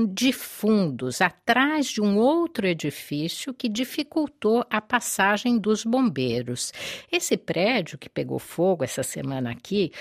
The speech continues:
foi construído nos anos setenta, então eles não previram, naquela época, por exemplo, essa questão, como os bombeiros vão, eh, ter acesso a um prédio que está de fundos, com oito andares,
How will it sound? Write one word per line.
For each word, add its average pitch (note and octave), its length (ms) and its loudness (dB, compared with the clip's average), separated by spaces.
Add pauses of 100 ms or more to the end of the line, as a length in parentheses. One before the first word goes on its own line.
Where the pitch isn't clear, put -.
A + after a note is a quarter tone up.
(120)
foi G3+ 120 -6
construído A#3 560 2
nos B3 220 2
anos A#3+ 180 4
setenta, F#3+ 840 0
então F4 400 0
eles F3+ 220 0
não A3 120 2
previram, A3 720 4 (160)
naquela D#3 540 0
época, F3 340 0
por D#3+ 240 2
exemplo, G#3 640 2 (280)
essa C4+ 260 2
questão, F3+ 640 2 (140)
como E4 520 4
os A3 160 2
bombeiros F3+ 720 2 (260)
vão, A3 540 4
eh, F3 300 -2
ter G#3+ 140 0
acesso E3+ 840 0 (240)
a F3 100 0
um F#3 100 4
prédio C#3+ 440 0
que - 160 -8
está C#3 320 0
de B2+ 180 -4
fundos, G3+ 720 0 (200)
com - 240 0
oito D3+ 300 2
andares, A3+ 640 2